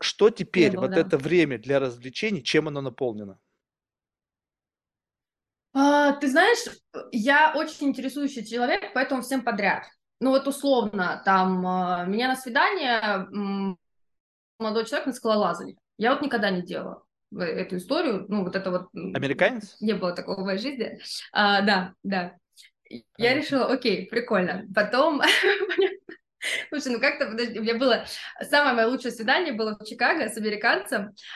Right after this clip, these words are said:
Speaker 2: А, а, там был просто, да, о-, огромная история того, как вообще это свидание у-,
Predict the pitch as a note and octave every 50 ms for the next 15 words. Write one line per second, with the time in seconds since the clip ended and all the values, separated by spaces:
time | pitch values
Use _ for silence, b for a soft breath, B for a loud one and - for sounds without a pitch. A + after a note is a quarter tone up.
0 | B B - G3+ G#3+ G#3+ G#3+ G#3 G#3 G#3+ G#3 F#3+ - - - G#3 G#3 - - -
1 | - - B3 B3 B3 A#3+ C4+ C4 - - B3+ B3 - - G3+ G#3+ C4 C4+ G#3+ G3+
2 | - G3+ - - A#3+ A#3 A#3 - - B3 C#4+ D4 A#3+ G#3 G3+ G3 F#3+ G3 G3 G#3+
3 | - B3 A3 G#3+ G#3 A#3 A#3 A#3 A3 A3+ G#3 G#3+ G3+ G3 A#3 G#3 G3 G#3 - A3
4 | G#3+ A3+ A3 G#3 - - - - G#3+ -